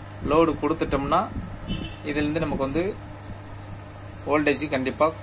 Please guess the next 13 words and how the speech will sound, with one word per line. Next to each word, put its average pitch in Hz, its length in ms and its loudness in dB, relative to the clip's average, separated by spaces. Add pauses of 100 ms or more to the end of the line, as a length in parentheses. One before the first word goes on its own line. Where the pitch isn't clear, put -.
(140)
கூடவும் 147 340 4
குறைச்சும் 135 340 2
வந்துகிட்டு 127 300 0
தான் 120 100 4
இருக்கும், 117 220 0
பாத்தீங்கன்னா 120 320 2
உங்களுக்கு 113 240 -4
தெரியும். 117 320 -2 (3250)
ஆனா 151 180 4
நான் 147 160 4
வைண்டிங் 156 260 0
பண்ணது 131 260 4
பாத்தீங்கன்னா 127 320 2